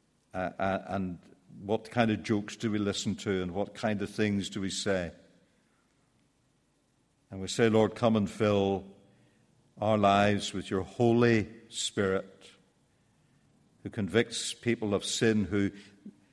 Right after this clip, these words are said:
puts a searchlight on those parts of our homes, parts of our lives that are really not for public consumption." And, and maybe you need to ask God to deal with those things.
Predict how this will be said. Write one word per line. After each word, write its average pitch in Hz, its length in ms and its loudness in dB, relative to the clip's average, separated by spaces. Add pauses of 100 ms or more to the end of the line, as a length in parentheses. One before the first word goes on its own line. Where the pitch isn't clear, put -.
(280)
puts - 260 0
a 113 60 -2
searchlight 117 840 4
on 110 140 4
those 101 280 2
parts - 560 0
of 101 120 -2
our 98 160 2
homes, 110 480 2
parts 113 340 0
of 101 80 -12
our 101 140 2
lives 101 440 2
that 98 140 -2
are 92 260 2 (560)
really 107 440 4
not 104 320 2
for 113 80 -4
public 98 420 -2
consumption." 92 720 -4
And, 85 260 -4 (1300)
and 95 120 -6
maybe 107 180 2
you 117 80 4
need 107 200 2
to - 220 -2
ask 101 300 -2
God 92 380 0
to 92 480 -2 (680)
deal 113 320 4
with 107 280 -4
those 98 260 -2
things. 85 720 -8